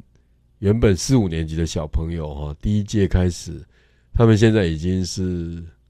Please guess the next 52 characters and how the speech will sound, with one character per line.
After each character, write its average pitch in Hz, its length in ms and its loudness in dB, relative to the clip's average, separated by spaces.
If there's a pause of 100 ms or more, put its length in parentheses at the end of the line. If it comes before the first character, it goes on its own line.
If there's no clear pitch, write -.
(380)
国 101 240 6
一、 107 200 0
国 87 380 -2
二 85 200 -4
了 62 180 -18 (260)
哦。 82 180 -20 (640)
那 104 140 -2
他 117 120 6
们 110 140 4
回 92 220 2
到 101 240 4
这 92 160 -2
个 82 200 -6
小 82 160 -4
世 82 180 -2
报 92 220 0
的 82 260 -8
展 85 260 -4
场 76 200 -4
的 71 80 -8
时 76 140 -10
候， 82 320 -4 (800)
呃， 80 560 -6
我 101 120 -4
发 143 200 6
觉 98 280 2 (1400)
可 104 120 0
能 113 160 4
真 156 220 2
的 143 120 6
是 110 180 -2
这 120 140 2
样 101 140 2
子 82 140 -4
哦， 82 60 0
因 107 60 4
为 131 40 8
我 135 100 6
们， 95 220 0 (340)
我 98 120 -2
们 107 80 2
年 113 160 6
纪 131 160 4
大 113 220 4
了， 90 420 0
同 113 200 4
时 110 180 2
忙 104 200 4
很 92 120 0
多 95 140 0
事 95 220 -6
情 73 200 -12